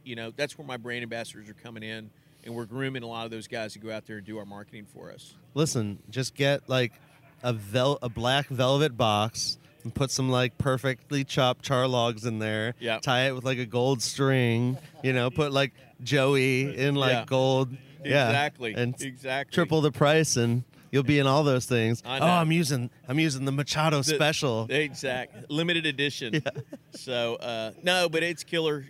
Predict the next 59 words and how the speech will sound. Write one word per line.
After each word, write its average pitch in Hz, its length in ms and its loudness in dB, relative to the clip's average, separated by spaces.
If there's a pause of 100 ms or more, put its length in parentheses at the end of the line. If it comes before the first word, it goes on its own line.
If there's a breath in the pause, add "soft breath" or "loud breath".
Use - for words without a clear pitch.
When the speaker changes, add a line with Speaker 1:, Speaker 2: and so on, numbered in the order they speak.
(100)
Speaker 1:
You 143 160 -8
know, 135 160 -4
like 139 200 -4
I - 40 -18
said, 131 280 -6
this, 147 400 -8
the, 143 260 -4
uh, 123 260 -4 (480 soft breath)
S 170 140 4
C 160 220 0
I, 135 200 2
I 139 40 0
do 156 120 0
have 175 160 0
to - 60 -10
say, 143 200 -2
I 135 80 0
believe 143 260 -4
S 139 160 -4
C 143 200 -6
A 135 140 0
is 123 140 -8
the 127 60 -8
one 131 280 -6
group 127 280 -8
that's 110 140 -16
growing 110 420 -10 (520)
and 131 160 -4
will 135 120 0
continue 135 520 -10
to 120 140 -14
grow. 104 420 -10
Speaker 2:
Oh, 156 180 4
there's 120 240 2
more 143 220 4
events 135 260 4
this 151 220 2
Speaker 1:
Uh, 135 40 4
Speaker 2:
year 127 80 4
than 117 140 2
ever, 139 240 4
right? 135 180 4
Speaker 1:
Oh, 123 260 0
my 104 220 -10
God. 98 440 -14 (140)
And, 120 220 -4
uh, 117 220 -4
not 135 240 -4
only 135 280 -6
here, 135 260 -4
but 120 140 -10
overseas. 131 840 -10
And, 110 320 -14
I 113 80 -12
mean, 117 180 -6
it's 120 180 -10
just, - 300 -12
it's 127 220 -12
nuts, - 520 -12